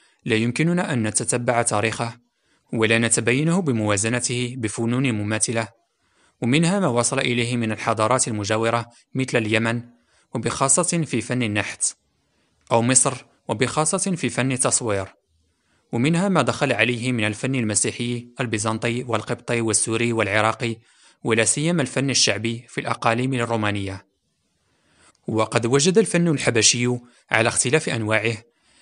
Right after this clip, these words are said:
في النهاية طريقه بعد أن تأثر بكل هذه المؤثرات، واحتفظ بتقاليده طول العصور التي مر بها، يزدهر حينًا وينحط حينًا. الكنيسة.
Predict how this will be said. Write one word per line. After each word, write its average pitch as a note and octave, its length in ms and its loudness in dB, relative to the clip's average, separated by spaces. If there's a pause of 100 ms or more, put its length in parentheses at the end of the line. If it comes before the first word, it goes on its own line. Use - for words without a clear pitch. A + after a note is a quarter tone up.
(120)
في - 160 -6
النهاية B2+ 380 2
طريقه B2 720 2
بعد A#2+ 260 2
أن C#3+ 160 -4
تأثر C3 400 -2
بكل B2+ 320 -2
هذه A#2+ 220 0
المؤثرات، G#2+ 680 0 (640)
واحتفظ D#3+ 440 2
بتقاليده B2 880 0 (320)
طول E3 200 4
العصور C3+ 440 2
التي A2+ 300 0
مر A#2 240 2
بها، G2+ 420 -2 (800)
يزدهر D3 500 2
حينًا B2 420 0 (280)
وينحط B2 480 0
حينًا. G2+ 560 -4 (2000)
الكنيسة. B2 880 4